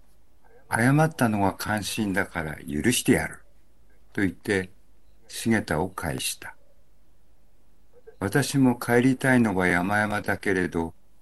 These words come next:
悪くもないのを残されたのが、郷-、郷原なので、いつまでも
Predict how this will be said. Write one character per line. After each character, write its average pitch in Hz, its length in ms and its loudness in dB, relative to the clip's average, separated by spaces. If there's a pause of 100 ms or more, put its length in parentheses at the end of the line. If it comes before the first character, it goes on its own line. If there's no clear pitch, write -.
(300)
悪 127 260 2
く - 140 0
も 98 160 2
な 98 260 0
い 95 60 -4
の 87 160 -2
を 78 60 -4
残 78 300 -6
さ 117 200 -2
れ 110 100 -2
た 92 180 -4
の 85 180 -2
が、 78 220 -8 (540)
郷-、 107 460 0 (460)
郷 107 300 2
原 117 320 -2
な 110 220 0
の 85 160 -6
で、 - 320 -8
い 117 120 -2
つ - 180 -4
ま 113 220 2
で 98 180 -4
も 104 340 -2